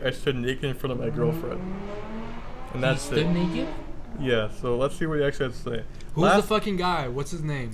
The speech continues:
Speaker 2: Oh, that, that's the title.
Speaker 1: Pe-, you know, so, yeah, that's, that's the name of the, like, the title of the post.
Speaker 2: Okay, okay, okay, okay.
Speaker 1: So last night, we were about to have sex, as we sometimes do, not that often. We started with kisses and stuff, kinda agreed we shouldn't, then we should start doing something more special. We both don't like our bodies for different reasons.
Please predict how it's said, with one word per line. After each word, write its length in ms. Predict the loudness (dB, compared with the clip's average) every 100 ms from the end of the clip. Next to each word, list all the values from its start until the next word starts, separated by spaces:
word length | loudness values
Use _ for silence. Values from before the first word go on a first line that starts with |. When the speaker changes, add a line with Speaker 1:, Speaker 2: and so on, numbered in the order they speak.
| 2
Speaker 2:
Oh, 140 | 6
that, 180 | 6 6
that's 180 | 4 4
the 80 | 2
title. 500 | 4 4 2 -2 -6 -6
Speaker 1:
Pe-, 160 | -2 0
you 100 | 2
know, 120 | 2
so, 160 | 2 2
yeah, 320 | 4 4 6
that's, 160 | 2 0
that's 340 | 0 2 0
the 80 | -2
name 220 | -2 -2
of 120 | -2 -2
the, 60 |
like, 140 | -2 0
the 60 |
title 180 | 2 2
of 80 | 0
the 60 |
post. 260 | -4 -4 -2
Speaker 2:
Okay, 260 | 0 0 0
okay, 160 | -2
okay, 180 | -4 -4 -6
okay. 120 | -6 -4
Speaker 1:
So 160 | 0 2
last 360 | 4 4 4
night, 340 | 0 2 2 0
we 120 | -2
were 120 | 0
about 240 | 2 2 2
to 60 |
have 180 | -4 -4
sex, 440 | 0 0 0 -2 -6 -6 -6 0
as 160 | 4 4
we 100 | 4
sometimes 600 | 2 2 2 0 0 -2
do, 140 | 0 0
not 160 | 0 0
that 100 | 0
often. 460 | -2 -4 -6 -6
We 80 | -6
started 220 | -2 0
with 120 | 0 0
kisses 300 | 0 0 -2
and 100 | 0
stuff, 360 | 0 0 -2
kinda 140 | -4 -4
agreed 180 | -4 -4
we 80 |
shouldn't, 340 | -4 -2 -2 -2
then 100 | -4
we 60 |
should 120 | -4 -6
start 240 | -6 -4
doing 160 | -4 -4
something 200 | -4 -4
more 140 | -6
special. 400 | -4 -2 -2 -6 -6 -6 -8 -8 -8 -6 -6 -4
We 80 | 0
both 220 | 2 2
don't 140 | 2 4
like 160 | 4
our 120 | 4 2
bodies 340 | 2 2 0
for 120 | -2
different 260 | -4 -4 -4
reasons. 420 | -2 -2 -4 -4